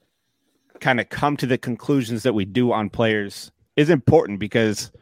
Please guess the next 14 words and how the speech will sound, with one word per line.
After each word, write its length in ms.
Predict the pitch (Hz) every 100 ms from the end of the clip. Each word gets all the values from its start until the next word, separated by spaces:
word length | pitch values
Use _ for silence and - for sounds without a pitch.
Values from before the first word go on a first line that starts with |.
| _ _ _
if 160 | 127 123
you 120 | 139
wanna 340 | 113 120 156
be 140 | 135 139
a 60 |
successful 540 | 131 113 - 131 127 123
fantasy 360 | 127 120 -
baseball 340 | 110 113 - 117
player 240 | 131 120
in 100 | 110
twenty 340 | - 123 113 113
twenty-four, 760 | - 113 101 - 104 135 190 _ _ _ _ _
you 160 | 101 135
should 240 | - 151